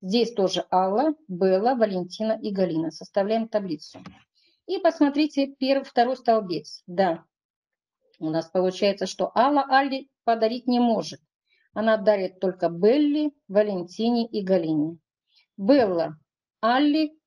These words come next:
себе подарить не может, Валентине и Галине и так далее. И всего у нас сколько получилось?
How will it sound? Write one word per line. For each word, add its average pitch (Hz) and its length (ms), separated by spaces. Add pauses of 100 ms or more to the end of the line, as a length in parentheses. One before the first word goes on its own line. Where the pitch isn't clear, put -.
(140)
себе 220 420
подарить 180 500
не 185 100
может, 269 460
Валентине 202 640
и 196 40
Галине 180 440
и 233 120
так 190 260
далее. 160 360 (500)
И 240 100
всего 202 380
у 180 40
нас 156 220
сколько 339 380
получилось? 302 720